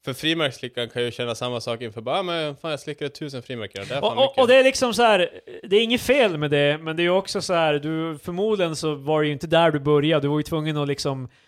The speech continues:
Speaker 2: "Okej, jag kan göra det till en lek." Liksom, jag, det är en tävling mot mig själv,
Speaker 1: Fast
Speaker 2: liksom.
Speaker 1: alltså, det kan ju också, det, det behö-, det kan ju också bara vara att man är dri-, alltså, har olika så här, för det är ju same shit. Det är ju bara det typ att du värderar teckningar mer än frimärken.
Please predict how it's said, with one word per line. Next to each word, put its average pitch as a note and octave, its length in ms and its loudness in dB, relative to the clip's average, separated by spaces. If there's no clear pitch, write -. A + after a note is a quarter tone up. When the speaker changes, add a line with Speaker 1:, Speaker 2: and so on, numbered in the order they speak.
Speaker 2:
"Okej, F3+ 480 0
jag D#3 140 -4
kan F#3 100 4
göra F3 200 6
det F3 80 4
till E3+ 120 0
en D3+ 60 -2
lek." C#3+ 440 0
Liksom, G3+ 300 4
jag, F3+ 100 6
det F#3+ 160 2
är D#3+ 120 6
en G3 60 0
tävling G3+ 440 4
mot F#3 200 -2
mig E3 140 2
själv, C#3 340 2
Speaker 1:
Fast C3 160 -2
Speaker 2:
liksom. D#3 220 2
Speaker 1:
alltså, D#3 260 0
det D#3+ 120 4
kan F3 180 -2
ju E3 80 2
också, E3 200 -4
det, C3 400 -2
det C3+ 180 -8
behö-, C3+ 300 -2
det C3+ 100 -6
kan C#3 120 -4
ju C3+ 40 0
också C3+ 160 -8
bara C#3 80 -4
vara B2 100 -2
att A2+ 80 -6
man A2+ 120 -6
är A2 60 -6
dri-, A#2 280 -6
alltså, A2+ 200 -8
har A2 160 -4
olika A2+ 400 -8
så G2+ 160 -8
här, G#2 320 -8
för C#3 120 -2
det - 80 0
är B3+ 40 2
ju - 80 0
same E3 320 -4
shit. - 420 -10
Det A#2+ 60 -6
är A#2 40 -2
ju A#2+ 60 -4
bara A#2+ 180 -2
det B2 120 -2
typ A#2+ 140 -10
att A2 120 -8
du A#2 100 -6
värderar G#2+ 380 -4
teckningar G#2+ 440 -10
mer G#2 180 -8
än G2+ 80 -8
frimärken. G2+ 540 -14